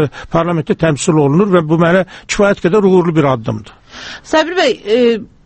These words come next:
Speaker 2: amma yenə də, bax, bayaq dediniz ki, e, <clears throat> siyasi alver vasitəsi
Speaker 1: Hı.
Speaker 2: kimi digər
Speaker 1: Hı.
Speaker 2: tərəf istifadə edir. Mən bilmək istəyirəm, dünya görüşü, əgər mümkünsə, hə, yox
Speaker 1: Hı.
Speaker 2: cavabınızı eşitmək istəyirəm. Bu dünya görüşü etibarilə siz demokratik, e,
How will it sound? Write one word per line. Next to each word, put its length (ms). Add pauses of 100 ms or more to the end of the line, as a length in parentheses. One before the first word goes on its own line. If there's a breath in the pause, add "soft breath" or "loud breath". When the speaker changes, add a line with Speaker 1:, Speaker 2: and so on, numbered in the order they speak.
(140)
Speaker 2:
amma 280 (240)
yenə 340
də, 200
bax, 280
bayaq 280
dediniz 340
ki, 200 (180)
e, 140 (720)
<clears throat> 600
siyasi 560
alver 300
vasitəsi 500
Speaker 1:
Hı. 20
Speaker 2:
kimi 220
digər 260
Speaker 1:
Hı. 80
Speaker 2:
tərəf 220
istifadə 360
edir. 100 (300 loud breath)
Mən 160
bilmək 260
istəyirəm, 320
dünya 240
görüşü, 360
əgər 300
mümkünsə, 500
hə, 180
yox 240
Speaker 1:
Hı. 40
Speaker 2:
cavabınızı 560
eşitmək 420
istəyirəm. 280 (400 loud breath)
Bu 160
dünya 360
görüşü 440
etibarilə 680
siz 340
demokratik, 680
e, 40